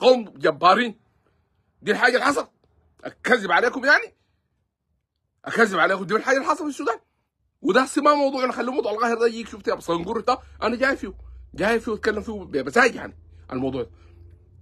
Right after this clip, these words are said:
لكن الناس اللي كانت ما منقوصي والله ما قادر ارتب افكاري ذاته. اتكلم من، اتكلم من ال-، من المنظر العام بتاعنا، اتكلم من السلوك، اتكلم في ال-، في ال-، في ال-، في يعني، يعني ال-، ال-، ال-، الحاجه الشعب السوداني بيمارس ممارساته اللي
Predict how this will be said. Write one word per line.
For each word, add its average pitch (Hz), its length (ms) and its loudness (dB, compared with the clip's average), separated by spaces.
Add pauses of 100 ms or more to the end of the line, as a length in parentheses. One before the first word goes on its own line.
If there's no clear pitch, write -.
(100)
لكن 139 200 0
الناس 233 220 2
اللي 208 120 0
كانت 180 160 0
ما 233 120 8
منقوصي 262 520 4 (260)
والله 202 240 8
ما 233 80 8
قادر 208 160 4
ارتب 190 260 -2
افكاري 151 280 -2
ذاته. 147 200 -2
اتكلم 262 280 2
من، 185 140 -4
اتكلم 156 720 -4 (540)
من 156 200 4
ال-، 127 180 -2
من 143 140 2
المنظر 156 400 2
العام 143 360 2
بتاعنا، 127 400 -2
اتكلم 170 320 0
من 135 160 2
السلوك، 175 560 -4 (240)
اتكلم 175 420 0
في - 120 -4
ال-، 131 160 0
في - 100 -8
ال-، 110 100 -8
في - 100 -12
ال-، 127 160 -6 (280)
في 156 120 2
يعني، 131 360 -2
يعني 107 680 -6
ال-، 113 160 -8
ال-، 90 160 -8
ال-، - 160 -10
الحاجه 185 440 0 (1040)
الشعب 180 280 2
السوداني 156 360 4
بيمارس 170 380 4
ممارساته 147 520 0
اللي 151 80 -2